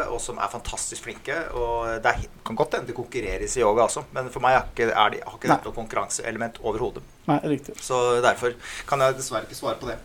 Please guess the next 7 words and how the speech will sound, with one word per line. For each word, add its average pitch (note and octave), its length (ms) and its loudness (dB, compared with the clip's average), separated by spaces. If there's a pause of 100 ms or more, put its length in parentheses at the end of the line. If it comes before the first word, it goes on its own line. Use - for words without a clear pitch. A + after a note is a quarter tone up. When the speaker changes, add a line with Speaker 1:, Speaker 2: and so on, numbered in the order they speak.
Speaker 2:
Mm. C#3 220 4 (720)
Ehm, G#3 1120 8
utdannelse? A3 600 6 (480)
Speaker 1:
Jurist. - 560 2 (260)
Speaker 2:
Utdannet B3 320 4
jurist. A#3+ 300 0
Speaker 1:
Ja, D3 60 4